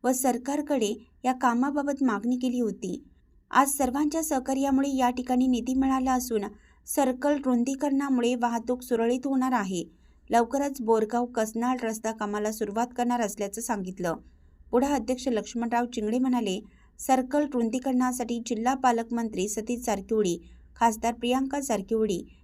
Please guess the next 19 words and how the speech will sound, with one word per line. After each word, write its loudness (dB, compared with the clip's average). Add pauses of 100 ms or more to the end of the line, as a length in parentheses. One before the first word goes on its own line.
(160)
यांनी 2
या 0
कामासाठी 0
प्रयत्न -2
केले -2
आहेत. -2 (1200)
या 2
कामासाठी 6
काँग्रेस 2
सरकारकडून 2 (380)
निधी 2
मंजूर 2
झाला 2
असून 0
सर्कलचे 0
सुशोभीकरण -2
होणार 0
असल्याचं -4
सांगितलं." -2